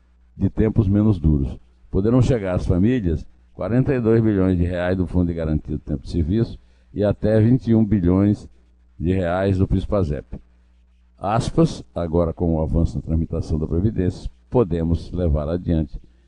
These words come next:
essas medidas, afirmou. Fecha aspas. O ministro demorou muito pra tomar essa decisão. Até há pouco tempo, a intenção proclamada pelas autoridades era outra, cuida-, cuidar da reativação econômica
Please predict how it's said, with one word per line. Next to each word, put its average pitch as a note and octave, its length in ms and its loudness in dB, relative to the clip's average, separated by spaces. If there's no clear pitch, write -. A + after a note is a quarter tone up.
essas F2 280 0
medidas, C#2+ 840 -2
afirmou. C#2 500 -4
Fecha C2 260 -10
aspas. - 360 -16
O - 120 2
ministro C#3+ 320 6
demorou C#3 240 4
muito A2+ 360 4
pra - 120 -8
tomar E2+ 260 0
essa E2 160 -4
decisão. D2 460 -4
Até G#2 160 -6
há G2+ 80 -4
pouco F#2+ 320 -4
tempo, G#2 360 -6
a - 80 -6
intenção F#2+ 440 0
proclamada D2+ 520 -4
pelas D2+ 220 -2
autoridades F#2 560 -2
era B2 160 0
outra, F2+ 260 0
cuida-, D#2 360 -2
cuidar E2 360 -4
da F#2 120 -6
reativação F#2 600 -4
econômica E2 480 -2